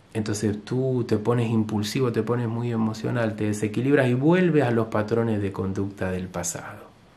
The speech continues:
¿Y qué pasa? Y volvés a repetir la,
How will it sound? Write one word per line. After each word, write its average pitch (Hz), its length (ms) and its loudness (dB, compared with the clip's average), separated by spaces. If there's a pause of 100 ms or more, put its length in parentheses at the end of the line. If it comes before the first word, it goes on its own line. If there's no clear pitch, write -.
(1500)
¿Y 120 120 -6
qué 120 140 0
pasa? 95 500 -2 (380)
Y 110 100 2
volvés 104 420 0
a 98 60 -2
repetir 92 560 -4
la, 90 300 -6